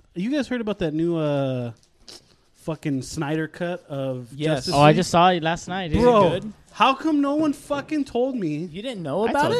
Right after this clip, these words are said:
Speaker 3: you.
Speaker 1: This bitch is
Speaker 2: I
Speaker 1: four
Speaker 2: told you.
Speaker 1: fucking hours.
Speaker 3: Oh.
Speaker 2: I didn't know it was four hours either. I, I learned that it was four hours from Jerry's story.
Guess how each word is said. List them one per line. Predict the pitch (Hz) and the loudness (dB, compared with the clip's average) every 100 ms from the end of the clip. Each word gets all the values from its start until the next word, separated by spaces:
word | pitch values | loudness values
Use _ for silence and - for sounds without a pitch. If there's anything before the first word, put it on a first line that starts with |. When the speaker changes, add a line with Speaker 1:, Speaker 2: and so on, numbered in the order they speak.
| 247 | 2
Speaker 3:
you. | 277 | 2
Speaker 1:
This | 262 226 | 0 -2
bitch | 190 294 294 226 | -2 -2 0 -2
is | 185 151 - - | -2 -4 -14 -10
Speaker 2:
I | 214 - | -6 4
Speaker 1:
four | 254 233 - | 10 10 10
Speaker 2:
told | - - 196 220 220 | 6 0 2 2 2
you. | 208 | -2
Speaker 1:
fucking | 233 | -4
hours. | 220 233 220 240 240 156 123 | -2 -2 0 2 2 0 0
Speaker 3:
Oh. | |
Speaker 2:
I | 113 | -2
didn't | 254 269 | -4 -6
know | 208 175 | -6 -4
it | |
was | 156 | -6
four | - 175 | -6 -6
hours | 151 131 123 | -4 -6 -8
either. | 143 120 | -12 -10
I, | 127 165 - | -8 -8 -10
I | 156 180 | -8 -6
learned | 214 214 214 190 | -6 -6 -8 -8
that | 151 147 | -8 -8
it | 135 | -8
was | 135 | -10
four | 180 165 | -8 -6
hours | 151 160 165 | -4 -4 -6
from | - 131 120 | -8 -12 -10
Jerry's | 131 135 127 | -8 -6 -8
story. | - 120 104 | -10 -14 -14